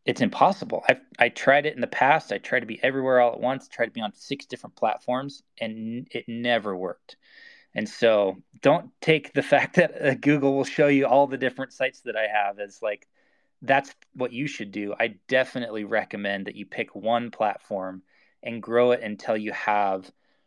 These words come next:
just, like, the momentum where it's growing on its own. So my goal for Twitter is ten thousand followers. And I started w-, at about four hundred in August of twenty twenty-one, and now I'm at, like, twenty-seven or something.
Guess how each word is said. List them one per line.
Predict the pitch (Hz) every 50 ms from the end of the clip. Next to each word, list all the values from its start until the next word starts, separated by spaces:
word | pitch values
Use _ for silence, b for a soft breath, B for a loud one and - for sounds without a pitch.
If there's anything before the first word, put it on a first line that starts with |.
| _ _ _ _ _ _
just, | - 127 120 123 -
like, | - 117 104 95 - _
the | - 127 113
momentum | 113 117 113 107 110 135 196 214 - - 139 117 117
where | 117 113 117 117
it's | - -
growing | - - 123 135 143 147 143 135
on | 120 110 98
its | 92 - - 117
own. | 107 101 92 90 - -
So | - - 113 107 104
my | 104 110 113 135 151
goal | 143 120 120 110 107 107 104
for | - - 107 98 98 95 - _
Twitter | - - 139 135 123 110
is | 98 95 95 -
ten | - - 104 101
thousand | 92 95 92 92 95 - 95 92
followers. | - - 98 90 90 92 92 - - - - - _ _ _ _ _ _ _ _ -
And | 123 117 110
I | 110
started | 107 - - - 143 131 135 127 120 117
w-, | 117 117 -
at | - 120 113
about | 110 101 101 107 101 101 101 - -
four | - - _ - 139 147 143
hundred | 139 143 143 143 143 139 143 156 151 156 -
in | 127 117 113
August | 107 113 117 117 113 117 - - -
of | 113 - -
twenty | - - 120 117 113 110 110
twenty-one, | - - 117 113 110 104 107 117 127 147 170 185 185 -
and | 107 107
now | 104 104 104 107
I'm | 107 107
at, | 101 - - -
like, | 98 95 92 _ -
twenty-seven | - - 107 101 101 104 - - - 107 110 117 123 139 143
or | 151 147
something. | - 151 151 - - 170 180 185 170